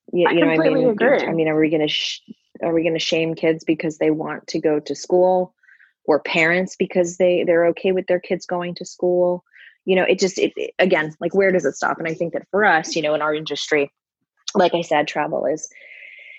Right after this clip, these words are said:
Speaker 1: it's essential. And, and I think essential, you can break that word apart too. I, I think that traveling to see your family when you've been alone because you, you feel like you're mentally,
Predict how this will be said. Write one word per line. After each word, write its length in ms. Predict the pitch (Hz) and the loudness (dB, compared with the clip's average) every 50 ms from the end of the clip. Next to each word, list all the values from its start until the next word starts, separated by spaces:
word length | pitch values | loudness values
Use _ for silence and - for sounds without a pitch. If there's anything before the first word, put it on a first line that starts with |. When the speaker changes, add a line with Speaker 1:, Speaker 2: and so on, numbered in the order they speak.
| - _ _ | -20 _ _
Speaker 1:
it's 200 | - 226 - - 269 | -12 -12 -6 -4 -4
essential. 600 | 254 - - 214 208 214 202 - 220 214 240 - - - - - - - _ _ _ - | -4 0 2 2 2 2 2 2 2 2 0 -2 -8 -14 -18 -20 -20 -20 _ _ _ 0
And, 140 | 196 190 196 | 2 2 2
and 180 | - - 208 | 2 2 2
I 80 | 202 202 | 2 2
think 220 | - 240 208 214 | 0 0 -2 -2
essential, 720 | 208 - - 220 208 208 214 - 220 202 190 185 151 - _ _ _ - - - - _ _ | -4 -2 -2 -2 0 0 -2 -2 -2 0 0 0 -2 -4 _ _ _ -20 -20 -20 -20 _ _
you 240 | - - 196 214 247 | -10 -4 -2 0 0
can 180 | - 233 202 | 2 0 0
break 240 | 156 185 202 202 196 | 2 2 0 2 2
that 180 | 208 185 - 170 | 2 0 2 2
word 160 | 190 190 180 | 2 2 2
apart 360 | 175 - - 180 175 175 - | 0 -2 -6 -6 -6 -6 -6
too. 320 | - - 208 185 85 90 113 | -4 -2 0 0 0 0 -2
I, 100 | 139 147 - | -2 0 0
I 100 | - 175 | 0 0
think 240 | 175 - 190 180 160 | 0 -2 -6 -4 -2
that 120 | 175 - - _ _ - | -2 -4 -4 _ _ -14
traveling 460 | - - - 226 240 247 277 254 220 | -6 -2 0 0 0 0 -2 -2 -4
to 80 | 196 190 | -4 -6
see 200 | - - 208 190 | -4 -4 -4 -2
your 200 | 175 180 180 180 | 0 0 -2 -2
family 600 | - - 160 156 147 143 143 127 139 151 151 160 _ - | -2 -4 -4 -4 -4 -6 -10 -12 -14 -14 -16 -18 _ -4
when 200 | 170 165 160 160 | -2 -2 0 2
you've 200 | 175 185 165 160 | 2 2 2 0
been 140 | 190 170 170 | -2 -2 -2
alone 500 | 143 139 160 156 123 90 - - 165 - _ _ _ _ _ _ _ _ _ _ _ _ - | -2 -2 -2 -2 -4 -4 -8 -12 -16 -18 _ _ _ _ _ _ _ _ _ _ _ _ 0
because 480 | 190 175 156 - 185 170 160 - - | 0 2 4 2 2 2 2 -2 -4
you, 400 | - 175 180 180 175 170 170 165 - | 0 2 4 6 6 6 6 4 2
you 180 | - 165 175 165 | 2 2 2 2
feel 340 | - - 196 185 175 165 160 | 2 2 2 4 4 4 4
like 180 | 156 151 151 - | 4 2 0 0
you're 200 | 165 165 160 160 | 0 2 2 2
mentally, 1120 | 160 165 165 165 170 165 160 165 160 - - - 165 156 156 151 147 147 147 147 160 - | 0 0 2 2 2 2 2 2 -2 -2 -2 0 0 2 2 2 0 0 0 0 -2 -4